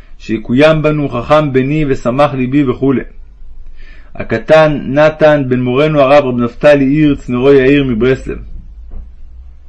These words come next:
זין. בעזרת השם יתברך יום ב'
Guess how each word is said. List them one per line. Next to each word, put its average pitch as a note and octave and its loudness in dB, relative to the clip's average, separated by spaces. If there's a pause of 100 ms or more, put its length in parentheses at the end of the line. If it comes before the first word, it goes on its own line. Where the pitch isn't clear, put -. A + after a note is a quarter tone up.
(840)
זין. A#2+ 2 (1700)
בעזרת C#3+ 2
השם D#3 0
יתברך D3 4
יום C#3+ 0
ב' C#3+ 6